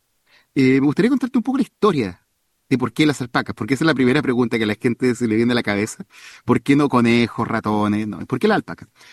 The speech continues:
Resulta que en los noventa, eh, un, un grupo de científicos belgas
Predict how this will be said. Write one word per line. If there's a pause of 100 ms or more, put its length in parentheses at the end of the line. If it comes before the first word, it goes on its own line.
(200)
Resulta
que
en
los
noventa, (360)
eh,
un,
un
grupo
de
científicos
belgas